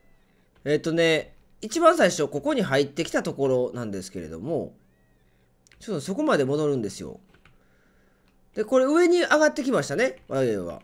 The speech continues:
ただ、上に上がる手前にですね、もしかしたらなんですけど、下に行く道が、ここに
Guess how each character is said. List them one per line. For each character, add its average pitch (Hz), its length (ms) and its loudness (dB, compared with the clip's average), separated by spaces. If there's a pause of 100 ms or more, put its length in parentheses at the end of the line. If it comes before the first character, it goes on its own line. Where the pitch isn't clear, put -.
(200)
た 175 120 -6
だ、 233 360 2
上 294 220 0
に 302 80 0
上 285 220 2
が 285 120 6
る 277 240 0 (140)
手 277 140 0
前 277 260 2
に 254 120 -2
で 135 80 -2
す - 140 -10
ね、 85 280 -10 (200)
も 254 140 -8
し - 80 -10
か 156 140 -6
し - 80 -12
た 113 80 -6
ら 104 80 -6
な 90 100 -10
ん 85 80 -14
で 73 80 -16
す - 100 -18
け 85 80 -14
ど、 78 80 -16
下 285 280 -8
に 302 180 -6
行 254 120 -8
く 262 40 -6
道 254 220 -8
が、 220 280 -2 (1600)
こ 147 120 -14
こ 196 160 -2
に 107 200 -8